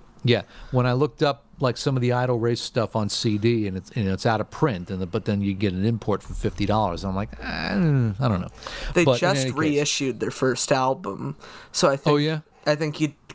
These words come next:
Speaker 2: could get it for, like, twenty bucks.
Speaker 1: Okay, yeah. At some point, I'm gonna have to take the plunge, 'cause I'm a, I'm a unabashed, uh, Jeff Lynne freak. I love everything that guy does.
Speaker 2: I, I'm a
Speaker 1: Um,
Speaker 2: Jeff Lynne freak too,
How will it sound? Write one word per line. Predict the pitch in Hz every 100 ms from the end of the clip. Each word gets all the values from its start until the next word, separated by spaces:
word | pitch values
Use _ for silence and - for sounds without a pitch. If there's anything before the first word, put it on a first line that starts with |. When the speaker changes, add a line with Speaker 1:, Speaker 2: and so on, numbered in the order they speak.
| -
Speaker 2:
could | 151 131
get | 135 120
it | -
for, | -
like, | - -
twenty | - 110 95
bucks. | 90 85 - - - - - - - - - 170
Speaker 1:
Okay, | 143 - 104 98 _ _ -
yeah. | 123 120 117 - _ -
At | 127 -
some | 151 131
point, | 135 117 110
I'm |
gonna | 107 107
have | 107 101
to | 110 95 110 - - - - -
take | 131 117
the | 117
plunge, | - 120 95
'cause | 117 123
I'm | 135 120
a, | 98
I'm | 127 123 107
a | 87 - - - - - - -
unabashed, | 135 123 104 113 107 95 - - -
uh, | 110 92 87
Jeff | - 104 -
Lynne | 110 101 98 82 87 - -
freak. | - - 98 - - - - -
I | 104
love | 104 95 127
everything | 117 107 98 85
that | 82
guy | - -
does. | 69 - - - -
Speaker 2:
I, | - 156 151
I'm | 143 147
a |
Speaker 1:
Um, | 92
Speaker 2:
Jeff | 143 92 139
Lynne | 135 135
freak | 139 131 -
too, | - 135 120 135